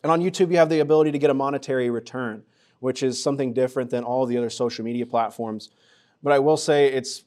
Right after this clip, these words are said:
not a lot. Uh, to be very frank with you, I make about three hundred dollars a month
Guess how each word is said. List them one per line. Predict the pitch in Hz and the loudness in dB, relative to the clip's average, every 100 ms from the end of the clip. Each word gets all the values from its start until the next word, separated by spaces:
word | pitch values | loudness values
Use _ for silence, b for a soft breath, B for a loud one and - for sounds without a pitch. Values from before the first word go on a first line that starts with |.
| - | -8
not | 123 123 123 | -2 0 -2
a | |
lot. | 110 104 95 _ - | -4 -6 -6 _ -20
Uh, | 104 104 123 | -20 -12 -10
to | 123 123 | -8 -6
be | 123 123 | -6 -6
very | 120 131 135 | -6 -4 -2
frank | 127 135 131 | -2 -2 -2
with | 123 123 | -6 -4
you, | 120 | -4
I | |
make | 120 120 | -2 -4
about | 117 113 - | -4 -6 -6
three | 135 | -8
hundred | 131 131 120 | -6 -6 -2
dollars | 120 117 110 | -2 -2 -6
a | |
month | 110 117 110 _ | -10 -10 -12 _